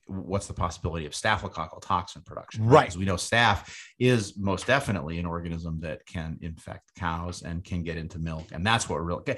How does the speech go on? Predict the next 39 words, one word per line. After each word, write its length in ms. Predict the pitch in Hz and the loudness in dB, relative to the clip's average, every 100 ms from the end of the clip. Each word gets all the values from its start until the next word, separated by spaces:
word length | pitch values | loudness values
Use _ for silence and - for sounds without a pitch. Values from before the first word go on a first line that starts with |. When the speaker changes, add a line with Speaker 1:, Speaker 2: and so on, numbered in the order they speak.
| - | -4
Speaker 1:
and 140 | - 104 | 0 0
it 100 | 101 | 2
will 100 | 98 | 4
make 180 | 95 87 | 4 2
a 40 | |
heat 180 | 80 98 | -4 -6
stable 320 | - 85 - | -6 -8 -4
toxin. 540 | - 82 - - - | -2 0 -2 -12 -10
So 100 | - | -4
that's 260 | 85 110 - | 2 2 2
what 100 | 82 | -2
we're 120 | 82 | -2
worried 220 | 78 76 | -4 -8
about 220 | 73 - - | -10 -16 -12
there. 300 | 80 - 110 _ _ _ - | -12 -12 -18 _ _ _ -4
Speaker 2:
Right, 260 | 120 117 107 | 4 4 4
right, 220 | 113 107 | -2 0
right. 260 | 104 92 - _ _ | 0 -2 -14 _ _
One, 300 | - 170 180 | 8 8 8
and 200 | - 151 | 4 4
I, 220 | 151 147 147 _ | 6 4 2 _
yes, 420 | 120 131 95 - - _ _ _ - | 4 6 4 -6 -10 _ _ _ 2
but 120 | 143 | 2
I 80 | - | 6
also 320 | 147 160 160 | 6 6 4
think 260 | 135 120 | 4 2
about, 320 | 117 113 104 107 | 6 6 6 4
like, 300 | 101 90 - | 0 0 -8
from, 380 | _ 113 101 95 - _ _ _ _ _ | _ 0 0 -2 -8 _ _ _ _ _
I, 100 | 117 | 0
and 140 | 117 | 2
I'll 180 | 117 113 | 4 4
send 160 | 110 127 | 4 4
you 80 | 127 | 4
a 40 | |
screenshot 500 | - 123 120 117 104 | 4 0 4 4 4
of 200 | 101 90 - | 2 -2 -6
what 220 | 110 113 | 4 6
I, 200 | 98 95 | 6 2